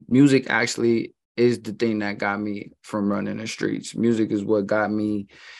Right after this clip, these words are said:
you know, I had an opportunity from a mentor who, you know, used to see me out on the corner, and, uh, you know, he gave me an opportunity to come to his spot and create music. And that's,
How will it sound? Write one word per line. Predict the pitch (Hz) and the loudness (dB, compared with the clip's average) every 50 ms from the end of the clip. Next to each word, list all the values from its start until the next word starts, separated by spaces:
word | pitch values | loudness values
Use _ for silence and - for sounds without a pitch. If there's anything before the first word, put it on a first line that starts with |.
| - - - - - _ _ _ _ _ - | -20 -20 -20 -20 -20 _ _ _ _ _ -4
you | 123 117 | -2 -2
know, | - | 0
I | - 101 92 107 123 | 0 2 2 2 4
had | 151 135 120 117 | 4 4 4 2
an | 110 | 2
opportunity | - - 117 117 - 117 104 - - 117 113 110 104 110 113 113 | 2 0 0 0 0 -2 -2 0 -2 -2 -2 -2 -2 -2 -2 -2
from | 107 - - 117 110 107 | -2 -4 -4 -2 -2 -2
a | 104 | -2
mentor | 107 110 113 117 117 110 110 - 120 110 104 104 107 - 110 107 - _ _ _ _ _ _ _ | 0 0 0 0 0 -2 -4 -4 -2 -2 -2 -2 -2 -4 -6 -8 -10 _ _ _ _ _ _ _
who, | 123 120 113 107 101 101 - _ _ _ | 0 2 2 2 -2 -4 -10 _ _ _
you | - 117 113 | -2 -2 -2
know, | 110 104 101 | -2 -2 -4
used | 104 107 107 104 - | -6 -6 -6 -8 -8
to | - 113 | -8 -8
see | - - 120 117 | -2 0 0 2
me | 110 110 113 110 | 2 2 2 2
out | 107 104 101 - - - - | 2 0 -2 -4 -6 -6 -4
on | 110 104 | -2 -2
the | 101 98 | -2 -4
corner, | 101 - - 123 120 113 113 107 104 104 104 _ _ _ _ _ _ _ _ _ _ _ _ _ _ _ _ _ _ _ _ - | -4 -2 0 2 2 2 2 0 -4 -6 -10 _ _ _ _ _ _ _ _ _ _ _ _ _ _ _ _ _ _ _ _ -4
and, | 117 113 110 101 | -2 -2 0 2
uh, | 107 104 104 104 104 - - - - _ _ _ _ _ _ | 2 2 2 0 -2 -4 -6 -8 -10 _ _ _ _ _ _
you | - 117 117 | -2 0 0
know, | 117 110 107 | 0 0 -2
he | 113 113 135 131 | -2 0 -2 0
gave | 127 131 120 117 110 | 4 4 4 4 4
me | 110 113 110 | 2 0 -2
an | 107 - | -2 -4
opportunity | - 113 110 104 - 110 - - 123 113 113 113 107 113 104 | -4 -4 -4 -4 -6 -10 -6 -2 0 2 2 0 0 -2 -4
to | 104 101 | -4 -4
come | - - 117 113 110 104 | -2 -2 0 0 0 -2
to | 104 - 117 110 | -2 -4 -2 0
his | 113 123 123 123 | 0 0 0 -2
spot | - - 113 110 104 101 98 - _ _ _ - _ _ - _ _ - | -2 0 0 2 2 0 -2 -6 _ _ _ -20 _ _ -20 _ _ -6
and | 113 107 | -6 -6
create | - - 120 120 117 110 107 - | -2 2 4 4 4 4 2 0
music. | 113 113 113 107 101 110 - - - | -2 -2 -2 -4 -6 -8 -10 -8 -6
And | - 110 113 | -2 0 0
that's, | 117 120 131 - | 2 0 0 -4